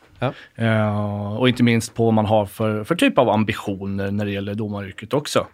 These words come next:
Speaker 1: Mm.
Speaker 2: Ehm, törs jag sticka ut näsan och säga att, alltså, nå-, någon är dö-, är nöjd med att, att, att vara i Gatligan,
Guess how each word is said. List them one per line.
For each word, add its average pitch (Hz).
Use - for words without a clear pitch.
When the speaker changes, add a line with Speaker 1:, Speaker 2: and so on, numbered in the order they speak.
Speaker 1:
Mm. 123
Speaker 2:
Ehm, 107
törs 135
jag 123
sticka 120
ut 110
näsan 117
och 107
säga 110
att, -
alltså, 113
nå-, 127
någon 143
är 147
dö-, 139
är 143
nöjd 147
med 135
att, 120
att, 120
att 147
vara 117
i 120
Gatligan, 127